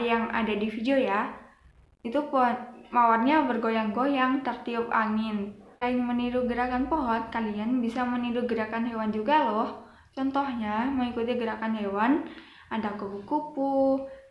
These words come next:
ayam, bebek, kelinci, dan lain-lain. Apakah kalian tahu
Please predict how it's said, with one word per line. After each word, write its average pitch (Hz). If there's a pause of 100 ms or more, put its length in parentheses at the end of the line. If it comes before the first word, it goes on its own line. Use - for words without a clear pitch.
(100)
ayam, 254
bebek, 254
kelinci, 262
dan 320
lain-lain. 214 (920)
Apakah 269
kalian 294
tahu 269